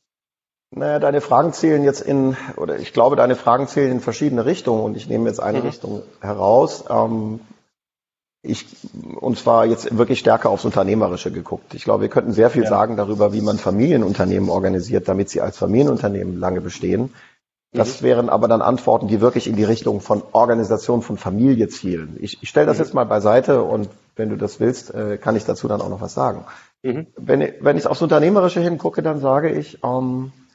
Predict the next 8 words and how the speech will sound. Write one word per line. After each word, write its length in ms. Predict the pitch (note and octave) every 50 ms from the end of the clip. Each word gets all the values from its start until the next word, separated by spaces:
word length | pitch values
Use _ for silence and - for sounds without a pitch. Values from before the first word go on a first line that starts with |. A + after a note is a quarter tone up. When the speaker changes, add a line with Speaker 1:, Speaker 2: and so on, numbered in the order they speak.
| _ _ _ _ _ _ _
Speaker 1:
ich 140 | - C#3 -
glaube, 600 | - C3 B2+ C3+ D#3+ G3+ G3 F#3 F#3 F#3+ F#3+ F#3+ G3 - - - - - -
ähm, 540 | C#3+ B2+ C3 B2+ B2+ B2+ B2+ C3 C3 C3 - -
ein, 560 | D3 B2 C3+ D3 D3+ D#3 D#3 D#3 D#3+ D#3+ D#3+ - - - - -
es 160 | - - -
gibt 200 | - - - -
mehrere 580 | B2 C3 C#3 C#3+ C#3+ C3+ C3 C3 B2 A#2+ A#2+ -
Aspekte, 720 | B2+ - - - C3+ - - - C3+ C3 B2 B2 B2 -